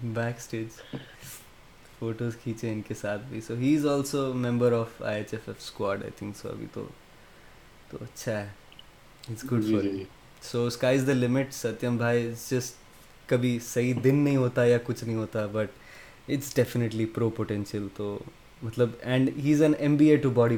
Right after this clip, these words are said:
Speaker 1: builder، he is very well educated، مطلب بہت ایجوکیشن بھی صحیح ہے ان کی۔ تو as you can see، ٹو کے ایٹین میں برانز ملا تھا، this was when ایشو جیتا،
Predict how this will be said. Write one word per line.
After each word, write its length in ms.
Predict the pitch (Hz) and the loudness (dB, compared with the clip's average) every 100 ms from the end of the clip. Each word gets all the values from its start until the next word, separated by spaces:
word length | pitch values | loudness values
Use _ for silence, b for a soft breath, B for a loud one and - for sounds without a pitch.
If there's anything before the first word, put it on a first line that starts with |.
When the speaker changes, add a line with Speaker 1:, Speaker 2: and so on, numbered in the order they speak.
| 107 | 0
Speaker 1:
builder، 180 | 98 98 | -2 -2
he 100 | 117 | -2
is 260 | 117 101 131 | -4 -2 2
very 160 | 147 | 2
well 220 | 127 131 | 4 4
educated، 500 | 127 117 113 113 104 98 110 | 4 2 -2 -4 -4 -8 -8
مطلب 240 | 104 117 104 - | -2 -2 -2 -6
بہت 240 | 104 120 120 - - | 0 0 0 -8 -8
ایجوکیشن 460 | 113 120 127 120 | -4 -2 -2 0
بھی 120 | 117 117 | -2 -2
صحیح 260 | 107 113 | -6 -8
ہے 40 | 110 | -8
ان 100 | 104 | -8
کی۔ 80 | 107 101 - b b b b b - - | -10 -12 -14 b b b b b -20 -14
تو 420 | - 55 53 - - - - 127 | -4 -2 -2 -4 -6 -12 -16 -10
as 80 | 110 | -10
you 180 | 107 | -6
can 60 | 117 | -6
see، 320 | 110 113 110 107 - | -4 -2 -2 -2 -4
ٹو 140 | 120 | -4
کے 200 | 113 127 | -2 -2
ایٹین 480 | 117 117 113 120 117 | -4 -4 -4 -2 -2
میں 220 | 113 113 | 0 -2
برانز 400 | 110 110 110 120 | 0 0 2 2
ملا 220 | 110 113 110 | 0 0 0
تھا، 140 | 120 | 0
this 440 | 120 110 127 - | -4 -2 -2 0
was 180 | 135 135 | 2 2
when 280 | 127 131 131 - - | 2 2 0 -2 -4
ایشو 280 | 127 - 139 | -4 0 0
جیتا، 320 | 120 117 | 0 -2